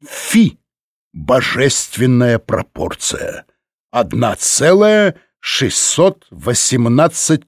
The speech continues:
тысячных к одному». Девушка изумленно округляет глаза. Лэнгдон переходит к следующему слайду, крупному плану цветка подсолнечника со зрелыми семенами.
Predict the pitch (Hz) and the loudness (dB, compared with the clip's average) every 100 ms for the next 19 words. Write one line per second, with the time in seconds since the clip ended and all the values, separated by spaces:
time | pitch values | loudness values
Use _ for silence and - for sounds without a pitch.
0 | _ - 139 147 - 127 127 - _ _ | _ -4 -2 -2 -2 0 -2 -4 _ _
1 | _ 127 101 110 104 - - _ _ _ | _ -6 -2 -2 -2 -6 -14 _ _ _
2 | _ _ _ _ _ _ - 76 117 131 | _ _ _ _ _ _ -14 -6 -2 -2
3 | - 147 151 131 135 131 127 127 113 123 | -2 -4 0 2 2 2 -2 -4 0 0
4 | 113 120 113 90 80 - _ _ _ _ | 0 0 -2 -2 -8 -12 _ _ _ _
5 | _ _ _ _ _ 87 127 165 131 151 | _ _ _ _ _ -2 2 2 4 2
6 | 135 147 135 147 135 123 - - 117 143 | 2 2 2 2 0 -2 -4 -2 2 2
7 | 110 - 98 87 92 95 98 110 156 - | 0 0 -2 -2 -2 -2 0 0 -2 -4
8 | _ _ - 110 147 - 135 131 113 - | _ _ -10 0 2 2 2 2 0 -4
9 | 92 139 131 117 - 90 104 - 120 - | 0 2 2 0 -2 -2 -4 0 -2 0
10 | 98 - - 156 165 165 170 160 160 156 | -2 -2 2 4 4 2 0 0 2 0
11 | - _ - 143 117 107 104 147 139 135 | -2 _ -4 -2 0 0 2 4 4 4
12 | 135 123 - 143 139 113 - 90 | 2 2 0 0 2 0 -2 -10